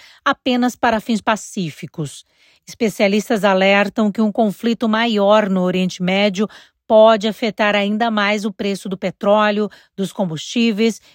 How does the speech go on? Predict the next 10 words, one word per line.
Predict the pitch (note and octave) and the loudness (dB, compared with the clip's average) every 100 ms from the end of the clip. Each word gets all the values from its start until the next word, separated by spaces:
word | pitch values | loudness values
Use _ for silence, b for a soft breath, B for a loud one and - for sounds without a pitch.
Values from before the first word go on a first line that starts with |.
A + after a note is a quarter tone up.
| b | b
e | A#3 | -2
até | G3+ G#3+ | 2 2
dos | G3 F#3+ | 2 2
alimentos | G3+ G3 G3 G#3+ A#3 G3+ | 2 2 2 0 -2 -2
em | B3 | -2
vários | F#3+ F3+ G3 A3 A3 - | -2 0 0 0 -2 -4
países, | A#3 G#3 G3 G3+ G3+ G3+ - b b - | -2 0 0 -2 -4 -6 -12 b b 0
inclusive | C4 C#4 - C4 G#3+ E3 F#3 G3 | 2 2 0 -2 -2 -2 -2 -2
no | F#3+ | 0
Brasil. | G3+ G#3 F3 D#3 C3+ | 0 0 -2 -6 -8